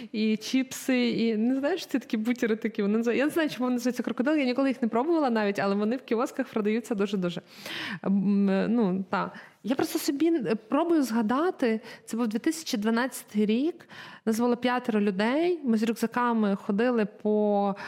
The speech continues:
е, ми були на, е, мисі Тарханкут, і потім поїхали через Ялту, Ялта, Гурзуф, і там між, е, між ними навколо.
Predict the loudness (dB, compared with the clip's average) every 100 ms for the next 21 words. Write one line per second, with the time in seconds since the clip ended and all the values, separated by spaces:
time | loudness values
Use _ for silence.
0 | -12 -6 0 2 2 2 2 4 4 2
1 | 2 0 -2 -6 -18 _ -4 0 2 2
2 | 2 0 -4 -4 -2 -2 0 0 0 0
3 | -4 -2 -2 0 0 0 -2 0 0 0
4 | 0 0 0 0 0 0 0 0 0 -2
5 | 0 0 2 0 0 -4 -2 0 0 2
6 | 2 0 -4 -4 -2 0 0 0 0 2
7 | 2 -2 -4 -4 -4